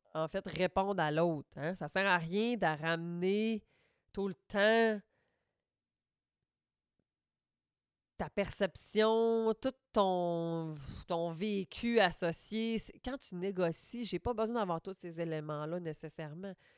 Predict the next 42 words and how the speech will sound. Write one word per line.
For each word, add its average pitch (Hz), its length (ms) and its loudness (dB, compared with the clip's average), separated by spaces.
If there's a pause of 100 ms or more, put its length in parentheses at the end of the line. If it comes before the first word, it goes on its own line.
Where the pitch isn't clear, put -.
(280)
C'est - 180 -6
est-ce 175 200 -4
que 277 120 -8
je - 60 -8
suis - 140 -10
d'accord 190 440 -2
ou 170 80 -4
je - 80 -6
suis - 120 -4
pas 170 140 0
d'accord. 165 480 -6
Puis - 100 -8
si - 240 -10
je 254 60 -4
suis - 160 -4
d'accord, 175 680 2 (520)
ben 160 100 -6
on 165 120 -2
a 202 60 2
un 185 160 2
deal, 180 360 -2
ça 151 180 -2
s'arrête 180 460 -4
là. 190 200 -2 (460)
J'ai 185 140 0
pas 285 140 8
besoin 190 380 2
de 175 120 -2
convaincre 175 920 -4
l'autre. 151 640 -4 (1040)
On 170 120 -2
n'a 185 100 2
pas 240 180 -2
besoin 170 400 0
de 151 140 -6
faire 131 360 -10
ça. - 160 -14 (1200)
Plus 285 160 2
on 208 180 4
vit 180 400 -4 (360)
nos 165 180 -2
relations, 165 720 -4